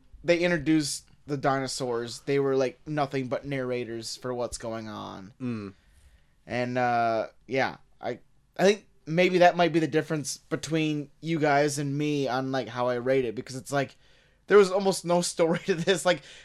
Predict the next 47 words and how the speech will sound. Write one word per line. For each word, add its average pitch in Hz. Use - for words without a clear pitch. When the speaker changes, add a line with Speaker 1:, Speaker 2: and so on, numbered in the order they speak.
Speaker 1:
the 185
minute 233
they 233
had 220
story, 202
it 202
was 175
like, -
"Okay, 226
here's, 247
here's 254
some 214
story. 190
Now 175
here's 202
the 165
dinosaurs. 151
Who 160
gives 156
a 151
fuck 143
about 135
the 131
story?" 131
Like, 139
it's 175
like, 180
if 165
there 214
was, 214
like, 196
a 180
Ken 208
Burns 175
documentary 139
where 143
you 151
watch 156
Ken 165
Burns 156
go 151
and 147
get 131
breakfast 139
before 147
the 147
documentary, 143